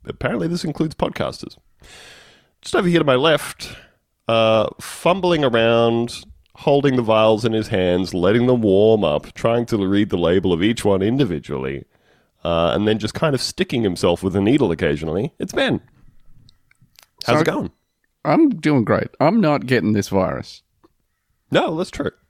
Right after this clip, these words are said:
Speaker 1: I
Speaker 2: I've
Speaker 1: mean
Speaker 2: had, like, twenty-seven shots of, of vaccine at this point, and I'm feeling very strong.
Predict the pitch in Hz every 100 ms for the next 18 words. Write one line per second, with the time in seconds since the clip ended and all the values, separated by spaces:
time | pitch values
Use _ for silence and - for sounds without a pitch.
0 | - 110 147 165 151 123 107 - _ _
1 | _ _ _ _ - - 143 120 - 95
2 | 101 - 76 - - 95 - _ 107 98
3 | 95 87 - 87 87 87 - 92 82 85
4 | 127 - 101 92 98 113 101 95 90 92
5 | - - -